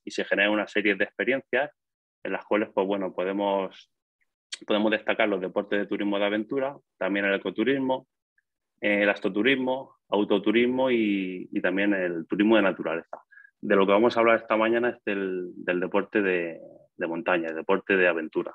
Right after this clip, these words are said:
en la, en la comarca, ¿vale? En la Sierra de Segura tenemos muchos productos de turismo asociados a la montaña, pero yo esta mañana, como tenemos, como tenemos poco tiempo, solamente os voy a hablar de los que ha,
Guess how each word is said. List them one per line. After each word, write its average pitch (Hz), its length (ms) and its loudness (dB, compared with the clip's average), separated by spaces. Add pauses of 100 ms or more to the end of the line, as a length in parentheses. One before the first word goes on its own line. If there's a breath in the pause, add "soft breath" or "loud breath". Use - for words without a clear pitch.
en 85 140 -6
la, 85 60 0
en 80 300 -10
la - 80 -12
comarca, - 400 -16 (400)
¿vale? 104 200 -6 (1200 loud breath)
En 117 200 6
la 113 120 4
Sierra 135 320 2
de 139 60 4
Segura 139 440 4
tenemos 113 320 0
muchos 113 400 -4
productos 104 500 -4
de 101 280 -2
turismo 123 380 -2
asociados 104 460 2
a 104 60 4
la 104 80 4
montaña, 123 420 0 (160)
pero 104 140 -2
yo 104 100 -2
esta 107 220 -4
mañana, 110 340 0
como 95 180 -14
tenemos, 104 360 -2 (100)
como 92 160 -8
tenemos 104 260 0
poco 107 220 0
tiempo, 110 300 -2
solamente 101 420 -2
os 98 60 0
voy 98 100 -2
a 98 40 4
hablar 101 220 2
de 101 120 -2
los 87 80 -4 (100)
que 92 60 -2
ha, 87 260 0